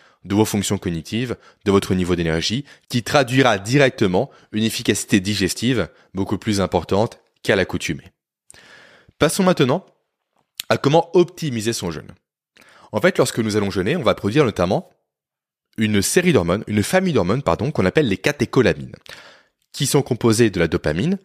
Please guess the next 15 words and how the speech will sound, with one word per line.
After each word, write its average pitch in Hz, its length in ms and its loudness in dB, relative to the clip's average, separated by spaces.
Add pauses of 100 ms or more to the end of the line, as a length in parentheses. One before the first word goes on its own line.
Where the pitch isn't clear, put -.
(160)
de 98 80 0
la 87 100 2
noradrénaline 98 840 0
et 95 80 -2
de 113 120 -2
l'adrénaline, 95 600 -2 (340)
qui 107 100 -4
sont 101 200 -4
des 92 220 0
hormones 113 240 2
qui - 120 -8
vont 101 80 2
venir 101 260 0
à 85 60 2
nouveau 87 300 0